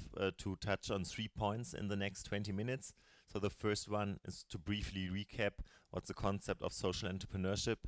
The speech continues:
and impact investing means. Then secondly, um, ex-, explore a bit and share our learnings of the challenges of social enterprises in, uh,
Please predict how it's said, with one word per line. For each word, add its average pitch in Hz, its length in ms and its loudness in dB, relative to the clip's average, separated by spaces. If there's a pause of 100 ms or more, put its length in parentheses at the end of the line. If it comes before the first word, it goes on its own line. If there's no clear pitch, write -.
(100)
and 92 140 -4
impact 101 320 -2
investing 95 420 0
means. 127 380 -4 (640)
Then 101 160 4
secondly, 101 680 0 (340)
um, 92 260 4 (340)
ex-, - 380 -2 (480)
explore 101 460 4
a 107 60 4
bit 98 300 0
and 87 160 0
share 95 480 4
our 90 200 6
learnings 92 500 2
of - 160 -4
the 95 80 -2
challenges 98 680 2
of 87 100 2
social - 340 0
enterprises 90 640 0
in, 87 380 -2
uh, 85 260 -2